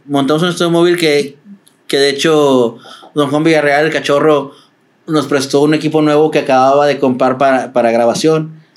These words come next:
Entonces nos lo prestó para llevárnoslo allá y, y armamos este, en,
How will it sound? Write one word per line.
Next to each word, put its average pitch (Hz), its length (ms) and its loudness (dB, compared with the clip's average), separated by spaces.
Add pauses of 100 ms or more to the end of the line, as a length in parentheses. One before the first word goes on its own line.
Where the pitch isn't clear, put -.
(160)
Entonces 131 360 -2
nos 135 220 0
lo 123 100 0
prestó 123 300 -4
para 135 140 0
llevárnoslo 127 360 0
allá 131 360 -2 (160)
y, 135 140 -2
y 139 140 -2
armamos 127 500 0
este, 104 560 -6 (520)
en, 131 160 0